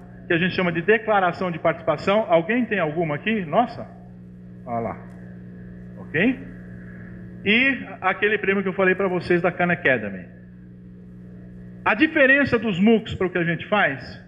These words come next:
os moocs, teoricamente, dão ace-, acesso a todos, mas quem acessa é quem já tem formação normalmente. E aqui a gente consegue, em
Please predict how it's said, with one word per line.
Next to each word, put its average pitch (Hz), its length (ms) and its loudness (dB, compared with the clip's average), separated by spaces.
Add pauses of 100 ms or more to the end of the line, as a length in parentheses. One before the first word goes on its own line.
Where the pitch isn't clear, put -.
(420)
os 170 180 2
moocs, 247 440 4 (200)
teoricamente, 214 640 2
dão 202 200 0
ace-, 170 320 -4
acesso 190 440 -2
a 175 40 -2
todos, - 480 0
mas 151 180 -8
quem 226 180 4
acessa 202 440 2
é - 20 -2
quem 202 160 -2
já 185 160 2
tem 208 220 2
formação 196 560 0
normalmente. 139 600 -4 (800)
E 170 80 2
aqui 190 360 2
a 208 100 4
gente 208 480 -2 (320)
consegue, 180 800 2 (580)
em 170 380 0